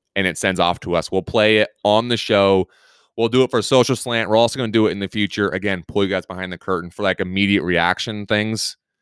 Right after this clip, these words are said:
Right after a game ends, big storyline, we'll open up the hotline,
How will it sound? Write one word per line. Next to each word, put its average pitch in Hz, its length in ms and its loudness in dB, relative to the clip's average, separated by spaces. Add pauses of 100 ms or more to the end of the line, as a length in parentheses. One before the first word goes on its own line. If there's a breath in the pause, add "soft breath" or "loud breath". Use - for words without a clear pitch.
(340)
Right 104 140 4
after 110 240 2
a 98 60 2
game 98 280 0
ends, 95 280 0
big 104 180 0
storyline, 95 560 -2
we'll 92 160 0
open 98 240 0
up 98 180 0
the 92 140 2
hotline, 78 800 -4